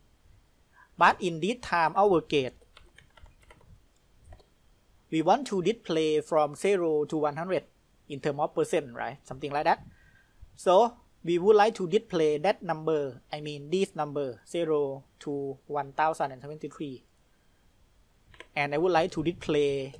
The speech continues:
in the scale of zero to one hundred. How to do? Just a simple scaling, right? How to do that? Let I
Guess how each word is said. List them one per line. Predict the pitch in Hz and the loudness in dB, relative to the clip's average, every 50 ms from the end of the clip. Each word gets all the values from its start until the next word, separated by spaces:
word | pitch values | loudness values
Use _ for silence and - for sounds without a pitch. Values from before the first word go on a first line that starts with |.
| - - - | -20 -20 -12
in | - 156 147 147 | -8 -8 -6 -4
the | 143 143 | -6 -6
scale | - 156 151 - 160 147 143 151 | -6 -6 -8 -4 -2 -2 -2 -2
of | - 151 151 156 170 - - - _ - - - _ - - - - - - _ _ - | -2 0 0 2 0 0 -4 -10 _ -20 -20 -20 _ -20 -20 -20 -20 -20 -20 _ _ -6
zero | - 185 185 175 175 165 151 147 147 | -4 -2 0 2 4 4 4 4 2
to | - - | 0 -4
one | 156 147 147 143 143 | -4 -4 -4 -4 -4
hundred. | 131 170 180 180 170 143 - - _ _ _ _ _ _ _ _ _ - - - _ _ _ _ _ _ - - _ _ - - - - _ _ _ _ _ _ | -6 -8 -8 -6 -6 -8 -8 -10 _ _ _ _ _ _ _ _ _ -20 -20 -20 _ _ _ _ _ _ -20 -20 _ _ -20 -20 -20 -20 _ _ _ _ _ _
How | - 143 139 143 | -4 -2 -2 -2
to | 139 - 160 147 | -4 -8 -8 -6
do? | 143 143 131 - _ _ _ _ _ _ _ _ _ _ _ _ _ | -6 -6 -8 -8 _ _ _ _ _ _ _ _ _ _ _ _ _
Just | - 180 170 | -6 -4 -4
a | 156 - | -4 -6
simple | - - 156 160 165 - 165 156 147 | -8 -8 -10 -8 -4 -2 0 0 0
scaling, | - - - 160 160 175 170 175 175 175 - _ | -2 -4 -4 -2 -2 -2 -2 -4 -6 -8 -14 _
right? | - 139 139 160 - - _ _ _ _ _ _ _ _ _ - - - | -10 -6 -6 -6 -8 -10 _ _ _ _ _ _ _ _ _ -20 -20 -14
How | - - 156 | -10 -10 -8
to | 151 - 160 | -8 -6 -6
do | 156 160 | -4 -2
that? | 160 180 226 254 - _ _ _ _ _ _ _ _ - - - - _ _ _ _ _ - - - - - - - - - - _ - | 0 0 0 0 -2 _ _ _ _ _ _ _ _ -20 -20 -20 -20 _ _ _ _ _ -20 -20 -20 -20 -20 -20 -20 -20 -20 -18 _ 0
Let | 190 240 - - | 0 0 2 2
I | 202 180 165 165 165 156 156 156 156 | 2 4 4 4 4 2 0 0 -2